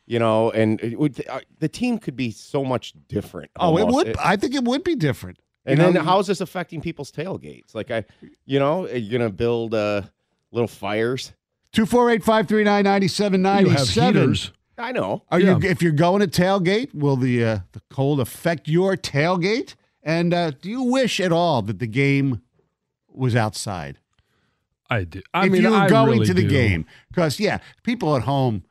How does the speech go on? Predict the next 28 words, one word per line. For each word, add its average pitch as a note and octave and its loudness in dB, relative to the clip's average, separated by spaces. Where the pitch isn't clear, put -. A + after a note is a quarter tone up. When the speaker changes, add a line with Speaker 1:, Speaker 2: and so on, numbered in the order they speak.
Speaker 2:
sit - -12
there B2 -6
and A2 -8
say, B2+ -10
"Oh, G#3 2
yeah, F#3 2
this B2+ -4
is A2+ 0
Speaker 3:
Yeah, B2+ 0
Speaker 2:
great. D3 2
Speaker 3:
yeah, D3 0
it's B2+ 2
Speaker 2:
Watching G#3 4
Speaker 3:
outside, D3 2
Speaker 2:
snow G3+ 4
Speaker 3:
yeah. G3 2
Speaker 2:
and G3 2
all G3 2
this F3+ -2
Speaker 3:
Uh, A#2 -4
Speaker 2:
stuff." G3+ 2
Speaker 3:
yeah, C#3+ 0
right D#3 0
next E3 -2
to D#3+ -2
my C#3+ 0
fire. D#3 -2
Speaker 2:
Right. E3+ 0